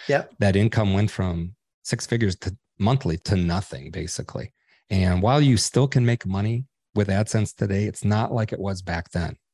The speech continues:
Speaker 1: Was
Speaker 2: It's
Speaker 1: it
Speaker 2: a lot
Speaker 1: yeah.
Speaker 2: harder and it's a lot less money. Um,
Speaker 1: Yeah, much more controlled.
Speaker 2: but there was nothing I can do. And that was
Speaker 1: Right,
Speaker 2: when I,
Speaker 1: sure.
Speaker 2: the first time I had that real helpless feeling.
Speaker 1: Mm-hmm.
Speaker 2: And someone says, "Well,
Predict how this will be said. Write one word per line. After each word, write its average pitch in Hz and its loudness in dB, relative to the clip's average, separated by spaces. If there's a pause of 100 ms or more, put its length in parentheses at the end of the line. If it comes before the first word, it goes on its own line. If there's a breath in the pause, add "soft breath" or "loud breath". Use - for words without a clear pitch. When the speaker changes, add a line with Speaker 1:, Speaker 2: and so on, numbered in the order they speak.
Speaker 1:
Was 92 -2
Speaker 2:
It's - 0
Speaker 1:
it - 0
Speaker 2:
a - 2
lot 98 2
Speaker 1:
yeah. - -2
Speaker 2:
harder 104 4
and 87 4
it's 82 -2
a 90 -4
lot 90 0
less - -6
money. - -12
Um, 196 4
Speaker 1:
Yeah, 135 6
much 151 0
more 135 0
controlled. 131 -2 (640)
Speaker 2:
but 139 4
there 160 6
was 139 6
nothing 156 6
I 110 4
can 95 0
do. 92 0 (140)
And 110 6
that 135 6
was 117 2
Speaker 1:
Right, 113 2
Speaker 2:
when 107 4
I, 139 4
Speaker 1:
sure. 165 0 (160)
Speaker 2:
the 107 -2
first - 0
time 107 2
I 95 2
had 95 0
that 80 -6
real 95 0
helpless 90 -6
feeling. 87 -2 (400)
Speaker 1:
Mm-hmm. 147 -2
Speaker 2:
And 101 4 (220)
someone 104 0
says, 98 -4
"Well, 90 -4